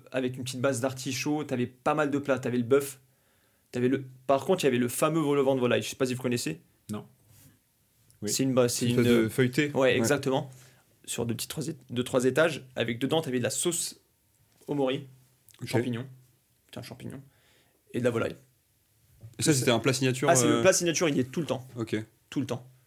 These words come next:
Speaker 3: Ça
Speaker 1: Sur
Speaker 3: coûte
Speaker 1: le
Speaker 3: cher, euh, la durée en salé aussi ?
Speaker 1: Franchement, niveau qualité-prix, ça va. Bon, après, euh, la durée, c'est, c'est une bonne ancienne, donc, euh, après, t'es sur les Champs-Élysées, c'est normal que ça coûte.
Speaker 2: Ouais, bien sûr.
Speaker 1: C'est
Speaker 3: Ouais.
Speaker 1: pas que ça coûte une blinde non plus, mais c'est, c'est,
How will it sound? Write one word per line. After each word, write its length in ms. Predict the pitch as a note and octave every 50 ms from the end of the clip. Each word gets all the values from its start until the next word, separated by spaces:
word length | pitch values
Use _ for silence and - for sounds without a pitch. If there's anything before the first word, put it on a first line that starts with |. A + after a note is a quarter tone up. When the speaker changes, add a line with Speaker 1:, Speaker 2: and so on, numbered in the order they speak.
| _ _ _ -
Speaker 3:
Ça 60 | -
Speaker 1:
Sur 100 | - -
Speaker 3:
coûte 100 | D3 D3
Speaker 1:
le 40 | C#3+
Speaker 3:
cher, 200 | C#3 F#3 G#3 A#3 A3
euh, 360 | G#3+ G3 F3+ F3+ F3 E3+ E3
la 80 | D#3+ D#3
durée 240 | D3 D3 D#3 D#3 E3
en 160 | D#3+ D3+ D3
salé 220 | - D#3+ D#3+ G3
aussi ? 140 | G3 E3 - -
Speaker 1:
Franchement, 400 | G#3 F3 F#3+ F#3 - F#3+ G3+ G#3
niveau 300 | G3+ F#3 E3+ D#3 F#3 F#3+
qualité-prix, 560 | - F3 E3 D#3+ C#3+ - F3+ F3+ - - G#3 F#3+
ça 160 | - - D3
va. 140 | C3+ C3+ C3+
Bon, 140 | C3+ C3 C3+
après, 280 | C#3 C#3 - F#3+ F#3+
euh, 280 | F#3 D#3+ D3+ C#3 C3+ C3 C3 - - - - _ _ _ -
la 120 | - C3 C3+
durée, 240 | B2+ C3 C#3 D3+ D#3
c'est, 440 | - - C#3 A#2+ A#2+ A2+ A2 A2+ C3+ B2 B2 - - - _ _ -
c'est 200 | - - - -
une 100 | D3 D3+
bonne 140 | D#3 D#3+ C#3+
ancienne, 360 | A#2 B2 - - D3 C3+ A#2 A2
donc, 260 | G#2+ G#2+ - - -
euh, 100 | A#2+ A#2 A#2 C3 B2+ A#2+ - - - _ _ _ _ _ _ _ _ _ _ _ _ - - _ - - _ _ _ _ _ _ - -
après, 260 | C3+ C#3 - - D#3+
t'es 100 | C#3+ D3+
sur 140 | B2 C3+ C#3+
les 80 | C#3+ C3+
Champs-Élysées, 500 | - D3 C#3 C3 C#3 C#3+ D3+ C#3+ D#3+ D#3
c'est 160 | - - B2
normal 260 | B2 B2+ C3+ C#3 C3+
que 60 | -
ça 140 | - C3+ B2
coûte. 180 | C3 C3+ B2 - - -
Speaker 2:
Ouais, 120 | G#2+ F2+
bien 100 | F2+ F2
sûr. 160 | - - G2+
Speaker 1:
C'est 100 | G2 -
Speaker 3:
Ouais. 60 | A#2+
Speaker 1:
pas 80 | - A2
que 60 | -
ça 80 | - F3+
coûte 180 | F3 E3 E3
une 120 | E3+ D#3+ D3
blinde 200 | D#3 D#3+ D#3+ D#3
non 140 | D#3+ E3+ E3+
plus, 160 | - A#3 G#3+
mais 80 | F3+
c'est, 300 | D#3 - C#3+ C3+ C3+ B2 C3 - - - - -
c'est, 200 | - - C#3